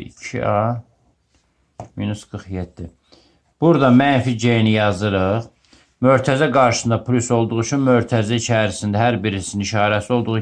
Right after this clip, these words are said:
kimi qalır. Burada C müsbət, C mənfi bir-birini apardı. Qaldı mənfi D.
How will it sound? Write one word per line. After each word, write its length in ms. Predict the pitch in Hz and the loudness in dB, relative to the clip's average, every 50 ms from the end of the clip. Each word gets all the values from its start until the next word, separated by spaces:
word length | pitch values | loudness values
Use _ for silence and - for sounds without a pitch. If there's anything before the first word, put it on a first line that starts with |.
| 110 | -6
kimi 240 | - 107 107 120 113 117 - | -6 -6 -6 -6 -6 -2 0
qalır. 480 | 107 104 95 92 87 85 - - - - _ _ _ _ _ _ _ _ _ _ _ _ _ _ _ _ _ _ - - - - - _ _ - | 0 0 0 0 -2 -6 -8 -10 -14 -16 _ _ _ _ _ _ _ _ _ _ _ _ _ _ _ _ _ _ -10 -10 -10 -10 -16 _ _ -2
Burada 340 | 143 156 143 123 131 127 113 | 0 2 2 2 2 0 0
C 300 | - - 143 147 143 139 135 127 | 0 0 2 2 4 4 4 6
müsbət, 720 | 127 123 117 123 - - - 127 127 135 151 156 156 - | 6 4 4 2 -4 -4 0 2 2 4 4 2 0 -4
C 240 | - - 135 127 120 | -6 -2 0 2 2
mənfi 460 | 113 113 117 113 113 107 104 107 104 90 - | 2 2 2 2 0 0 -2 -2 -4 -4 -4
bir-birini 480 | 117 120 110 98 98 110 101 95 98 104 | -4 -4 -4 -2 -2 -4 -2 0 0 0
apardı. 680 | 98 95 - 104 104 104 104 104 - - 135 143 143 - | -2 -2 0 0 0 2 0 0 -2 -2 -4 -4 -2 0
Qaldı 800 | 110 107 104 101 101 98 98 95 92 92 107 113 120 123 131 135 120 113 107 | 2 4 4 4 4 2 0 -2 -4 -2 0 2 2 4 2 2 2 2 0
mənfi 1160 | 104 104 104 101 101 98 98 95 92 92 90 85 85 - - 107 113 120 123 127 123 117 123 - | 2 2 2 2 2 2 0 0 -2 -2 -4 -6 -8 -8 -4 -2 0 0 0 0 0 -2 -4 -4
D. 180 | - 120 104 85 | 0 0 0 0